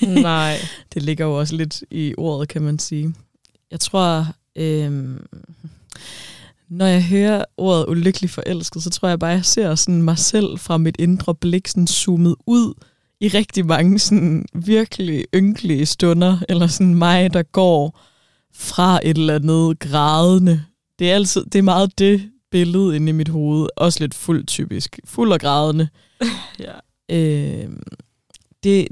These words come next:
Speaker 2: det er meget de billeder, jeg får inde i mit hoved. Det er ligesom den der sådan hjerteskærende følelse, lige når man er i det moment. Det er meget det, jeg ser for mit indre blik.
Speaker 1: Mm.
Speaker 2: Men ja,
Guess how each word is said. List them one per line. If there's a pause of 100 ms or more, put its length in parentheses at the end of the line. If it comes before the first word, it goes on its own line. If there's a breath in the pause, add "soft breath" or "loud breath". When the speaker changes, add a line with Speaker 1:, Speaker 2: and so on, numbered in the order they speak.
Speaker 2:
det
er
meget
de
billeder,
jeg
får
inde
i
mit
hoved. (180)
Det
er
ligesom
den
der
sådan (300)
hjerteskærende
følelse, (1080)
lige
når
man
er
i
det
moment. (580)
Det
er
meget
det,
jeg (220)
ser
for
mit
indre
blik. (220)
Speaker 1:
Mm. (920)
Speaker 2:
Men
ja,